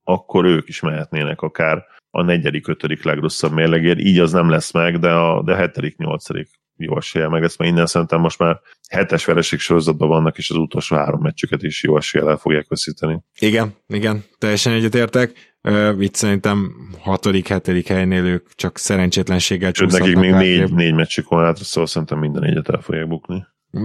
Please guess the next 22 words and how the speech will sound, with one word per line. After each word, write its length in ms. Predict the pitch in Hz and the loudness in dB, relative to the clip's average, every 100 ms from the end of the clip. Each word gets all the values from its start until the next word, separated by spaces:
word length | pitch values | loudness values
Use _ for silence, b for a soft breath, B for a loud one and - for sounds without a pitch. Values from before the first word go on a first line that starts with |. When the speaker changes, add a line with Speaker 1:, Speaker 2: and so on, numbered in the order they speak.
| 123 | 2
Speaker 2:
Rajta 340 | 123 104 95 | 2 2 0
lesznek, 400 | 90 90 107 95 | -2 -2 -2 -2
az 140 | 101 | 0
biztos. 340 | 101 101 - 95 | 0 -2 -2 -2
Most 180 | 104 113 | 0 0
rajta 280 | 113 107 | 0 0
vannak, 260 | 107 107 101 | 0 0 0
hát 180 | 104 - | -2 -2
már 160 | 107 | 0
itt 100 | 101 | 0
C 140 | - - | 0 0
J 360 | 113 107 110 | 0 2 2
előbbi 380 | 101 104 101 101 | 2 2 0 0
játszik, 460 | 101 101 95 - 98 | 0 0 -2 -6 -4
meg, 260 | 95 92 | -4 -4
meg 160 | 82 - | -8 -12
tényleg 460 | - 104 101 90 90 | -8 -4 -2 -2 -2
olyan, 300 | 92 90 82 | -4 -4 -4
olyan 180 | 107 101 | -2 0
Speaker 1:
<laughs> 40 | 98 | 0
Speaker 2:
játékosok, 540 | 98 107 101 - 98 | 0 -2 -2 -2 0
akiknek 480 | 95 95 92 95 | -2 -2 -4 -4